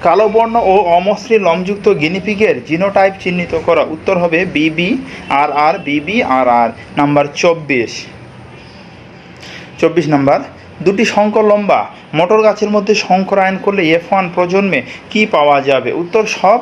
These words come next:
লম্বা গাছ। নাম্বার পঁচিশ, মানুষের বারো কুড়ি বছর বয়স পর্যন্ত দশাকে কি বলে? উত্তর হবে কৈশোর বা বয়ঃসন্ধি বলে। নাম্বার ছাব্বিশ, যৌন জননের একক কি? উত্তর হবে গ্যামেট। নাম্বার সাতাশ, কোন জীব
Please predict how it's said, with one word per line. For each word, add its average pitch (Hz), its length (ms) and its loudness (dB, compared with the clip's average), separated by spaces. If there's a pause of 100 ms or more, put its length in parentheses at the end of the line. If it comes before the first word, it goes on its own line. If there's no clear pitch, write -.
লম্বা 139 440 0
গাছ। 139 340 0 (260)
নাম্বার 143 320 0
পঁচিশ, 180 360 0 (220)
মানুষের 220 480 0
বারো 180 420 2 (200)
কুড়ি 175 240 2 (340)
বছর 180 320 0
বয়স 196 300 0
পর্যন্ত 202 480 0
দশাকে 185 440 0
কি 208 200 -6
বলে? 180 340 2 (260)
উত্তর 180 340 0
হবে 160 300 0 (300)
কৈশোর 165 420 2
বা 196 200 2
বয়ঃসন্ধি 143 800 0
বলে। 127 380 2 (380)
নাম্বার 139 340 2
ছাব্বিশ, 147 560 -2 (300)
যৌন 202 280 4
জননের 214 380 0
একক 175 380 0
কি? 180 240 0 (300)
উত্তর 151 320 -2
হবে 151 260 -2
গ্যামেট। 135 480 0 (380)
নাম্বার 135 240 0
সাতাশ, 156 560 -2 (340)
কোন 214 260 2
জীব 208 240 -2